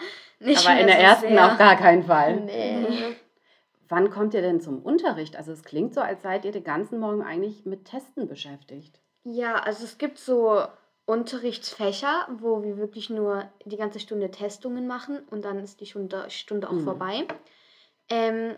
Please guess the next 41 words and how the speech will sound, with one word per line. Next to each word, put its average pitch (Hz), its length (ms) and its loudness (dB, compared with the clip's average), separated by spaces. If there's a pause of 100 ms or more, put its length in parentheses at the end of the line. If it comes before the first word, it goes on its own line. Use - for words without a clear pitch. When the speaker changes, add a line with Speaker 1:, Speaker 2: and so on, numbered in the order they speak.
Speaker 1:
und 214 160 -4
dann 202 200 -4
halt 202 160 -4
die 208 100 -10
Kinder, 214 260 -8
die 185 340 -8
wiederholen 208 440 -8
müssen, 247 240 -10
verpassen 202 380 -14
dann 190 160 -12
halt 180 160 -14
auch 196 180 -8
so 254 280 -8 (120)
dreißig 220 520 -8
Minuten 233 500 -8
der 220 500 -4
Unterrichtsstunde 240 760 -10
irgendwie, 240 400 -10
weil 202 160 -8
die 196 100 -14
ja 190 220 -8 (260)
so - 140 -16
lange 196 200 -8
warten 214 300 -2
müssen. 226 440 -10 (500)
Also 220 260 -2
manche, 220 480 -6 (100)
ähm, 208 300 2
Lehrer 202 320 -2
haben 196 140 -4
da 180 80 -4
gute 233 260 -10
Lösungen, 269 420 -4
das 214 160 -12
heißt, 202 280 -6
wir 196 60 -4
machen 196 280 -8
die 185 120 -14
Teste 262 380 -8
und 208 120 -6
dann 202 240 -6